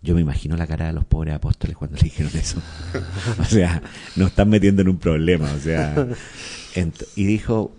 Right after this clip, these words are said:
eh, "Bueno, siéntenlo". Y ahí es donde se presenta,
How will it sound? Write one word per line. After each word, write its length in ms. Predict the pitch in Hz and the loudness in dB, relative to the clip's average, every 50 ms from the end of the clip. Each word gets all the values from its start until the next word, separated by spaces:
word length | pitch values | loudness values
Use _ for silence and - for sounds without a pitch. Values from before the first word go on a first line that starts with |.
| - _ - | -20 _ -12
eh, 160 | 101 95 - 98 | -12 -12 -6 -2
"Bueno, 260 | 117 139 - - - | -2 -2 -2 -4 -6
siéntenlo". 540 | - - - 156 147 - 80 71 69 69 - - | -8 -4 -2 -2 -2 -2 -4 -6 -8 -10 -10 -8
Y 140 | 101 85 82 | -6 -4 -4
ahí 400 | 78 82 90 113 147 175 - - - | -2 -2 -2 -4 -4 -6 -8 -8 -8
es 120 | 98 95 | -6 -4
donde 280 | 92 92 85 82 80 85 | -4 -4 -4 -4 -6 -6
se 120 | 87 - - | -6 -6 -8
presenta, 500 | 82 78 - 95 87 - - 95 80 | -8 -6 -6 -6 -6 -4 -6 -4 -4